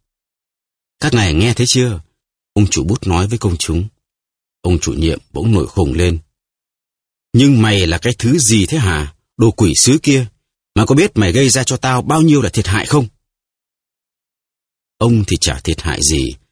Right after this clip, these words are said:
có lẽ còn có lợi nữa là khác. Tôi đã làm cho số báo ấy bán chạy hơn hẳn. Nhưng ngài chủ bút đây thì quả nhiên là không lấy gì làm hài lòng lắm về cái trò của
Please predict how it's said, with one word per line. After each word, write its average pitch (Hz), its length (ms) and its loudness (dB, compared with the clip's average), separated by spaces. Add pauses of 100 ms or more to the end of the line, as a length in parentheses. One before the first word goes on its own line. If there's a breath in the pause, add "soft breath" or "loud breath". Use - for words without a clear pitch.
(120)
có 101 100 0
lẽ 98 200 0
còn 82 240 0
có - 100 -6
lợi 120 240 0
nữa 82 140 -2
là 95 120 0
khác. 104 280 -4 (500)
Tôi 131 120 2
đã 151 60 4
làm 110 180 2
cho 101 100 -2
số 117 160 0
báo 104 180 -2
ấy 101 200 -2
bán 101 240 -2
chạy - 220 -4
hơn 104 160 0
hẳn. 85 220 -4 (720)
Nhưng 117 160 4
ngài 85 180 2
chủ 64 180 -4
bút 117 220 -6
đây 98 300 0
thì 69 240 -4
quả - 200 -4
nhiên 90 380 0
là 65 160 -4
không 98 240 -2
lấy 98 160 2
gì 101 220 0
làm 69 180 -6
hài 69 240 -6
lòng 65 240 -6
lắm 76 280 -4
về 82 80 -4
cái 101 160 -6
trò 71 260 -4
của - 120 -14